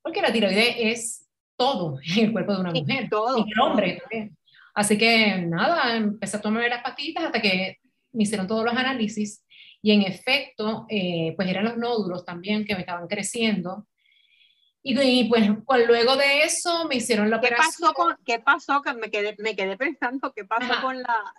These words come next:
Speaker 2: la biopsia? O sea, cuando le sacan la tiroides, ¿era
Speaker 1: Ah.
Speaker 2: canceroso o no era canceroso el nódulo?
Speaker 1: No, de-, afortunadamente no era canceroso. Así que,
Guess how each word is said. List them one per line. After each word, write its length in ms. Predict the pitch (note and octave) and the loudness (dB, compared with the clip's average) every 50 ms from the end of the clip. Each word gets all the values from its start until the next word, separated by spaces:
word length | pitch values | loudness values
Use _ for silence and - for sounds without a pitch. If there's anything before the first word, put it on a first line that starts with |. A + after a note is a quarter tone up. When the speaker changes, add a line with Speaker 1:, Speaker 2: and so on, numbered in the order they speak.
| A3 | -4
Speaker 2:
la 100 | A3 A3+ | -2 -2
biopsia? 520 | A3+ A3+ A3 G#3 G#3+ B3+ C4+ _ - - - | -2 -2 -4 -4 -4 -6 -6 _ -16 -16 -8
O 40 | G#3+ | -4
sea, 200 | A#3+ A3+ G#3+ - _ _ _ _ | -2 -2 -2 -4 _ _ _ _
cuando 200 | A#3+ A#3+ A#3 A3+ | 0 2 2 0
le 80 | G#3+ | 0
sacan 280 | F#3+ A#3 G3+ G3 G#3+ A#3+ | -2 -2 -2 -2 -2 -2
la 120 | C#4 C#4+ | -4 -4
tiroides, 600 | C4+ D4 B3+ B3+ C#4 F4 F#4 D#4 F#3+ E3 D#3+ - _ _ _ _ | -4 -4 -4 -4 -2 -2 -4 -4 -4 -6 -6 -10 _ _ _ _
¿era 200 | - G#3 G#3+ A3+ | -4 0 0 0
Speaker 1:
Ah. 40 | - | 0
Speaker 2:
canceroso 580 | - C#4+ C4+ C4+ C4+ C#4 C4+ D4 F4+ F#4+ - G4+ | 2 2 2 2 2 2 0 0 -2 -4 -4 -8
o 60 | F#4+ | -12
no 60 | E4 | -6
era 140 | C4 B3+ B3 | -4 -4 -2
canceroso 480 | B3+ B3+ C4 - C4+ B3 B3 A#3+ - B3+ | -2 -2 -4 -2 -2 -2 -2 -2 -2 -6
el 60 | A#3 | -6
nódulo? 300 | A3 G3+ F#3+ F3+ F3 E3+ - | -6 -6 -6 -6 -6 -2 0
Speaker 1:
No, 360 | C#4+ F#4 G#4+ G4+ C4 G#3 F#3 | 0 0 2 0 0 0 0
de-, 100 | F#3 A3+ | -2 -2
afortunadamente 840 | A3+ G#3+ B3 A#3 A3 - A#3 A3 G#3+ A3+ B3+ D#4 D#4+ D#4+ - E4 D#4 | -2 0 0 0 0 2 2 2 2 2 0 -2 -4 -2 -2 -2 -2
no 80 | B3 A3+ | 0 0
era 200 | A3 A3+ A#3 A3+ | 2 2 0 0
canceroso. 720 | A#3+ A#3 A3+ G#3+ - - F3 F3 G#3+ C#4+ - - - D3+ C3+ | -2 -4 -4 -6 -6 -8 -10 -10 -10 -10 -8 -10 -12 -12 -10
Así 180 | F3 - B3+ - | -6 -4 -2 0
que, 320 | D#4 C#4 - - - - | 2 0 0 -2 -6 -14